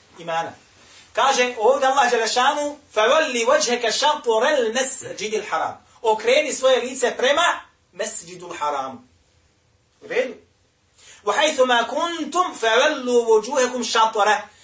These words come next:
I gdje god vi bili se nalazili, kada budete htjeli klanjati i obaviti namaz, okrenite svoje lice prema Mesdžidul Haramu. Ne svoje uho, ne svoj obraz,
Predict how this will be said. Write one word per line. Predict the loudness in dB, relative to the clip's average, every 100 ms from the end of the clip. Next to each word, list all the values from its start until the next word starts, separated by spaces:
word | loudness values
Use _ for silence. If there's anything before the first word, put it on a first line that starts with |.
| -20 -4
I | -2 0
gdje | 0 4
god | 2 2 0
vi | -2 -2
bili | -2 -2 -4
se | -2
nalazili, | 0 2 2 0 -4 -6 -12 _ -4
kada | -2 -2
budete | -2 -2 -2 -4
htjeli | 0 0 0
klanjati | 0 0 0
i | 0
obaviti | 0 -2 -4
namaz, | -2 0 0 -2 -14 -18 -8
okrenite | -8 -2 2 2 0 -6 -6
svoje | 2 4 4 2
lice | 0 -4 -6 -4 -2 -2 -2 _ _ _ _ _ _ _ -12
prema | -10 -10 -12 -14 _ _ _ _ _
Mesdžidul | -12 -10 -12 -14 -14 -12
Haramu. | -8 -4 -2 -4 -12 _ _
Ne | -8 -6
svoje | -2 -2 -2
uho, | -4 -6 -10 -20 _ _ _ _ -10
ne | -8
svoj | -2 2 2
obraz, | 2 -6